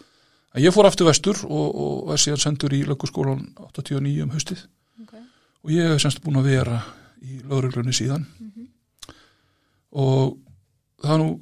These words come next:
Speaker 1: gengið á ýmsu, ég er til níutíu og átta, þannig að snjóflóðin níutíu og fjögur og níutíu og fimm er hluti af því sem að ég er búin að ganga í gegnum.
Speaker 2: Ok. Það hefur verið hræðilegt.
Speaker 1: Já, það er það. Það er, það er upplifun sem að, að, hérna,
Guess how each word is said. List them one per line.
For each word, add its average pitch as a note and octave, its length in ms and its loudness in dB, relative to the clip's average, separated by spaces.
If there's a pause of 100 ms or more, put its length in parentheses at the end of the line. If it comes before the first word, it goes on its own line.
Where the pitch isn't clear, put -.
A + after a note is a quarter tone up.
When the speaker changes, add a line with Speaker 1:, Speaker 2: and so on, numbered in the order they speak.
(100)
Speaker 1:
gengið D#3 340 2
á C#3 40 2
ýmsu, C#3 240 2
ég E3 200 2
er C3+ 40 -2
til C3+ 200 -2
níutíu C#3+ 260 -2
og C3+ 80 -4
átta, E3 180 -4
þannig D#3 400 -2
að C3+ 300 -8
snjóflóðin C#3+ 560 -2
níutíu C#3+ 240 -4
og - 60 -8
fjögur C#3 240 -2
og C3+ 80 -4
níutíu C3+ 200 -4
og B2+ 80 -6
fimm D3+ 300 -4
er D3 100 -10
hluti C#3 240 -6
af C3+ 80 -6
því C#3+ 140 -6
sem C#3+ 200 -6
að C3+ 120 -6 (600)
ég C3+ 60 0
er C3+ 80 -2
búin C#3 140 2
að C3 40 -6
ganga C#3 200 2
í C3+ 60 2
gegnum. D#3 300 2 (200)
Speaker 2:
Ok. - 160 -20 (1400)
Það B3 80 2
hefur G#3+ 80 2
verið F#3+ 100 -4
hræðilegt. F3+ 460 -4 (1000)
Speaker 1:
Já, E3 120 4 (400)
það E3 140 4
er C3 120 2
það. A2+ 160 -2 (380)
Það C#3 300 0
er, C3+ 180 -4
það C3+ 280 -2
er C3+ 140 -2
upplifun B2+ 440 -2
sem C3 240 -2
að, A#2+ 280 -4
að, C3 280 -6
hérna, B2 440 -6